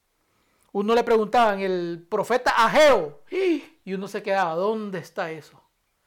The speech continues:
Sí. Uno le preguntaban, "Búscame Habacuc", y uno se, "¿Y eso?". <laughs> No sabía dónde estaba eso.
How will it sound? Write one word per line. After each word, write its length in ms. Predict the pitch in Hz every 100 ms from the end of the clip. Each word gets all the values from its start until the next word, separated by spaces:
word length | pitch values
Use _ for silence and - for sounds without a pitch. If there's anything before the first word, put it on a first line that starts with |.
| _ _
Sí. 340 | _ - - _ _ _ _ -
Uno 180 | 202 240
le 100 | 240
preguntaban, 540 | 233 220 240 214 180
"Búscame 920 | 220 254 294 277 262 220 180 147 143 _ _ _ _ -
Habacuc", 640 | 202 190 - 339 330 - - - - -
y 80 | 180
uno 160 | 180 202
se, 260 | 202 190
"¿Y 260 | 185 185 196
eso?". 440 | 254 - 285 269 _ _ _ _
<laughs> 680 | - - - - - - -
No 180 | 208 220
sabía 360 | 226 233 240 233
dónde 180 | 233 226
estaba 400 | - 220 214 220
eso. 400 | 214 - 160